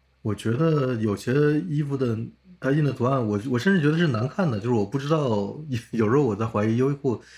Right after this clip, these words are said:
这些设计师在做这些衣服的时候在考虑什么事情，为什么有些图案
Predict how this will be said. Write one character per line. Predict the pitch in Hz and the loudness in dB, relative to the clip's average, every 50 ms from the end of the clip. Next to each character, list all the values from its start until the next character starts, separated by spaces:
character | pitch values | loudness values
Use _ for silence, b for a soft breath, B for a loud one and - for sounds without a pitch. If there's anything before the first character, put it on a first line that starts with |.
| B B B B | B B B B
这 | - - 135 | -4 -4 -2
些 | 127 139 135 131 | 0 0 0 0
设 | 127 - - 135 | -2 0 0 0
计 | 117 | 0
师 | 117 - - 139 135 135 135 139 139 139 135 - | 0 -2 -2 -2 0 0 0 0 -2 -4 -6 -6
在 | - 139 131 120 110 101 95 95 95 92 - _ | -4 -4 -2 -2 -2 -4 -4 -8 -10 -14 -16 _
做 | - 143 | -2 -2
这 | 127 117 123 | 0 0 0
些 | 123 123 | -2 -2
衣 | 123 135 | -2 -4
服 | 135 127 | -6 -6
的 | 113 101 | -6 -8
时 | 87 98 | -8 -8
候 | 98 101 107 | -8 -8 -6
在 | 117 113 | -8 -8
考 | 110 - - 92 90 | -10 -10 -12 -10 -6
虑 | 95 107 104 | -6 -6 -6
什 | 90 87 90 | -6 -10 -12
么 | 98 | -12
事 | 104 - 120 | -10 -10 -10
情， | 110 - - 131 - _ _ _ _ _ | -10 -10 -14 -20 -20 _ _ _ _ _
为 | 131 117 | -2 0
什 | 113 110 | 0 0
么 | 110 | 0
有 | 117 110 92 | 0 -2 -2
些 | 85 82 95 95 98 - | -4 -6 -6 -6 -8 -8
图 | _ - - 98 | _ -8 -4 -4
案 | 95 101 | -2 -2